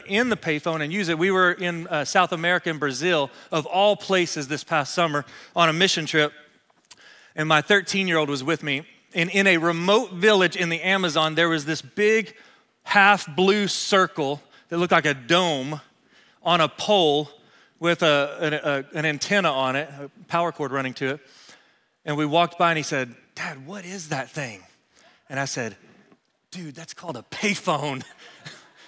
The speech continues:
It's a dinosaur. And I go, "Come on, oh, let me show you something." I said, "You have to put a quarter in it. And then look, you have to push these buttons that are numbers to actually dial somebody's <laughs> phone number.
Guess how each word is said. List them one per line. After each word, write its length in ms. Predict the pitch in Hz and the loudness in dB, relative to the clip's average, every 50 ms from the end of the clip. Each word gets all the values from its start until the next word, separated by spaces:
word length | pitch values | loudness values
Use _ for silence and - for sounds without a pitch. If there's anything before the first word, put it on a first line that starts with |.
| _ _ _ - | _ _ _ -6
It's 140 | 180 180 - | -6 -2 -2
a 60 | 185 | -2
dinosaur. 960 | 151 131 120 220 196 196 226 202 185 165 - - 185 160 143 131 123 113 - - - - - - - - | -2 0 2 4 6 6 4 4 2 0 -2 -2 -2 0 0 0 -2 -4 -6 -12 -20 -20 -20 -8 -2 2
And 100 | 165 170 | 2 4
I 40 | |
go, 100 | 165 160 | 4 2
"Come 200 | - - - 233 | 0 -2 -2 0
on, 140 | 233 226 220 | 0 2 2
oh, 140 | 208 208 208 | 2 0 0
let 160 | 185 190 226 | 0 0 0
me 80 | 247 226 | 0 0
show 240 | - - 233 226 214 | -2 0 0 0 0
you 100 | 202 175 | 0 -2
something." 500 | - - 180 156 143 - 139 117 117 - _ _ _ _ - _ _ - | -4 -2 -4 -4 -4 -4 -6 -8 -8 -10 _ _ _ _ -20 _ _ -10
I 40 | - | -6
said, 220 | 147 - 170 151 160 | -4 -4 -2 -2 0
"You 80 | 202 | 0
have 120 | 220 214 - | 0 -2 -2
to 60 | 180 | -6
put 200 | - - 202 160 | -8 -4 -4 -4
a 80 | 131 | -4
quarter 560 | - _ - - - 233 254 254 202 147 131 120 | -4 _ -14 -10 -6 -4 -2 -2 0 0 0 -2
in 120 | 117 123 | -2 -4
it. 160 | 135 165 160 _ _ _ _ _ - | -4 -6 -8 _ _ _ _ _ -6
And 100 | 160 156 | -4 -2
then 120 | 165 170 180 | -2 0 0
look, 180 | 220 220 156 156 | 0 0 -2 -4
you 140 | 151 190 | -8 -6
have 180 | 196 202 202 - | -4 -4 -6 -6
to 60 | - 151 | -8 -14
push 380 | - - - - 226 214 - | -14 -12 -8 -8 -6 -6 -8
these 300 | - - 202 185 151 - | -10 -10 -10 -10 -10 -12
buttons 540 | 135 110 _ - 214 196 143 147 139 131 120 | -14 -12 _ -6 -6 -6 -8 -10 -12 -8 -6
that 120 | 143 143 | -6 -4
are 80 | 127 127 | -4 -4
numbers 640 | 127 143 165 196 208 180 156 127 113 107 110 - - - - - - - - | -6 -4 -4 -4 -4 -4 -4 -4 -4 -4 -6 -8 -12 -18 -20 -20 -20 -12 -6
to 120 | - 220 170 | -2 2 4
actually 360 | 180 185 - - - 170 147 | 4 2 2 0 -2 -2 -4
dial 520 | 139 120 113 170 160 165 175 165 147 139 131 | -2 0 4 4 4 4 4 2 0 -2 -4
somebody's 440 | - 170 175 139 - 165 147 135 | -6 -8 -8 -4 -2 -2 -2 -2
<laughs> 120 | - - 165 | -4 -6 -4
phone 180 | 185 202 190 | -2 -2 -2
number. 380 | 160 143 127 123 117 120 120 | -2 -2 -4 -2 -2 -2 -4